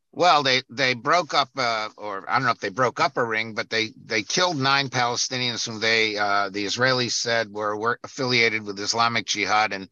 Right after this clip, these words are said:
in Jenin on the West Bank, which is a center for Islamic Jihad. Of course, it's not just that that's caused the riots. It's this anticipation of what the Netanyahu government might be doing, still anger over the Temple Mount.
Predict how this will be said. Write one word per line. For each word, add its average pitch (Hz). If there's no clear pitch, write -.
in 104
Jenin 120
on 117
the 107
West 101
Bank, 135
which 113
is 127
a 110
center 117
for 104
Islamic 104
Jihad. 95
Of 107
course, 160
it's 120
not 143
just 120
that 127
that's 113
caused 113
the 110
riots. 113
It's -
this 98
anticipation 110
of 92
what 117
the 107
Netanyahu 101
government 107
might 104
be 90
doing, 127
still 139
anger 127
over 113
the 90
Temple 143
Mount. 120